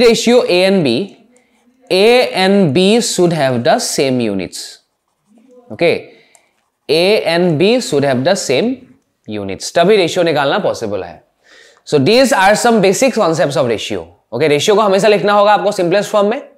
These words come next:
उसके बाद रेशियो हमेशा होगा in the same units। The two terms of ratio will always be in the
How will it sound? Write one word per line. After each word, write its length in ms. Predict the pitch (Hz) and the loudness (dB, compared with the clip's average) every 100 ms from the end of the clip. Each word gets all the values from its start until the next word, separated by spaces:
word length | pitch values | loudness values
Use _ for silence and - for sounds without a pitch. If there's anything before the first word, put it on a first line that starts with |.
| _ _ _ _ _ _ - | _ _ _ _ _ _ -6
उसके 220 | 143 226 | -2 2
बाद 240 | 220 226 175 | 2 2 2
रेशियो 280 | 170 220 220 | 0 2 2
हमेशा 300 | 202 202 214 | 2 2 2
होगा 260 | 196 208 277 - | 4 2 0 -2
in 100 | 170 | -2
the 80 | 170 | 0
same 280 | 170 143 | 0 0
units। 320 | 123 107 - - | -2 -6 -10 -6
The 80 | 139 139 | -4 2
two 80 | 240 220 | 2 4
terms 240 | 220 240 220 | 2 2 0
of 140 | 180 | 2
ratio 320 | 165 147 - 214 | 2 0 2 2
will 180 | 175 143 | 4 2
always 220 | 143 151 | 0 -2
be 120 | 131 | -4
in 100 | 123 | -2
the 80 | 117 | -2